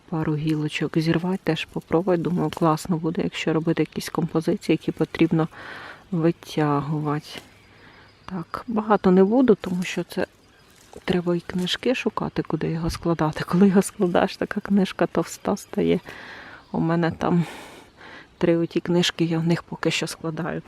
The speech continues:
Так, і ось, бачите, ота біленька була, а ця така сама рослинка, тільки тут квіточки жовті.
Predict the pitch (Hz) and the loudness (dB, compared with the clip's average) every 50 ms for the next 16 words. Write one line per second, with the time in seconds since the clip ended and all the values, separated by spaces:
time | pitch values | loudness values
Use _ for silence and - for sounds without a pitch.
0 | - - - - - - - - - - - - - - - - 185 165 165 - | -14 -18 -14 -12 -12 -12 -12 -14 -20 -20 -20 -20 -20 -14 -10 -8 -6 -6 -6 -8
1 | - - - - 196 202 214 214 214 208 190 180 180 - - 170 175 208 226 - | -12 -6 0 2 4 6 8 8 8 8 8 8 6 4 4 4 4 6 4 2
2 | - - - 180 - - - - - - - - - 190 196 170 160 180 175 185 | 0 2 2 0 0 -2 -8 -10 -6 -4 -4 0 2 2 4 6 6 6 6 6
3 | 202 247 294 269 - 233 208 165 190 175 170 170 151 139 - - - - - - | 6 6 6 6 6 4 4 4 4 2 2 2 0 -2 -6 -14 -20 -20 -20 -18
4 | - - - - - - - - 170 - - 190 - - 196 - 185 - - 196 | -18 -18 -18 -20 -14 -8 -6 -6 -2 0 0 0 2 2 0 0 0 0 2 2
5 | 208 262 294 277 269 - - 185 170 180 - - 160 - 185 - - 226 - - | 2 4 4 2 2 2 2 2 4 2 2 0 0 0 0 2 2 2 2 0
6 | 190 - - 170 160 180 196 - 214 - - - - 196 196 165 156 156 156 151 | -4 -4 -2 0 2 2 2 2 -2 -4 -4 -2 0 0 0 2 2 2 2 2
7 | 143 135 - - - - 147 | 0 -2 -4 -8 -6 -4 -4